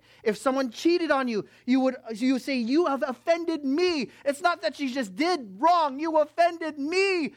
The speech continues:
You hurt me." That's what God is saying about you if you don't turn to Him.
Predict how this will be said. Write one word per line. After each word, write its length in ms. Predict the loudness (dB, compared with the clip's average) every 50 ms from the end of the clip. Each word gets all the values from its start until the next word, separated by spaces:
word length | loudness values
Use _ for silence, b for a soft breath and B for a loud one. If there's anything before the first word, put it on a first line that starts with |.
| B B
You 260 | B 0 2 2 2 2
hurt 380 | 2 2 2 2 0 -4 _ -10
me." 600 | -8 -4 -2 0 2 2 2 2 2 0 -4 B B B
That's 220 | B 0 0 0 0
what 300 | 0 0 0 0 0 0
God 240 | 2 2 2 2 0
is 140 | -2 -4
saying 320 | -6 -6 -4 -2 0 0 0
about 320 | 2 2 0 0 -2 -4
you 540 | -6 -4 -4 -2 0 0 0 0 0 -2 -6 B B B
if 280 | -4 -2 -2 -2 0
you 160 | 0 2 2 4
don't 200 | 2 2 0 -2
turn 280 | -4 -2 -2 -2 -2
to 100 | -2 -6
Him. 720 | -6 -6 -8 -6 -4 -2 -2 -2 -2 -4 -6 -8 -10 _